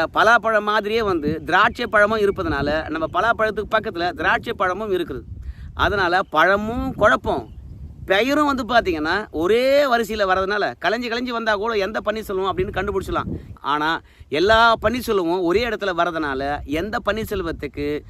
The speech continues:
பலாப்பழத்தை பார்த்து தான் குத்தணும். ஆனா பேரை பார்த்தோ, இல்ல திராட்சை பழமும் பலாப்பழமும் ஒரே மாதிரி இருக்குது அப்படின்றதுனாலயோ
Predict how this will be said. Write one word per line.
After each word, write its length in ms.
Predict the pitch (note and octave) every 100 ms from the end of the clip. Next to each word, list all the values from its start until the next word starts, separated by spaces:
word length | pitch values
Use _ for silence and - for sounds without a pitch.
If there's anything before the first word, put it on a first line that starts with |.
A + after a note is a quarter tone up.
| - - -
பலாப்பழத்தை 600 | E3 A3+ A3 A3 G#3+ G3+
பார்த்து 300 | F3 G#3 G3+
தான் 200 | A#3 A#3+
குத்தணும். 320 | G#3 G3+ F3 - - - - - - A2+
ஆனா 260 | C3 C#3+ D#3 D3+
பேரை 260 | F3 A3 A3+ F#3
பார்த்தோ, 340 | F3+ - E3 E3 D#3+ - - - - -
இல்ல 140 | G#3+ G3+
திராட்சை 400 | F3+ F#3 A3+ A#3
பழமும் 360 | G3+ G3+ F#3+ G#3
பலாப்பழமும் 520 | F#3+ G#3+ F#3+ F#3+ G3+ E3+
ஒரே 140 | G3
மாதிரி 220 | A3 G3+ F#3+
இருக்குது 320 | F3+ F3 F3+ D3+
அப்படின்றதுனாலயோ 800 | D3 D#3+ D#3 C#3+ C#3+ C#3 D3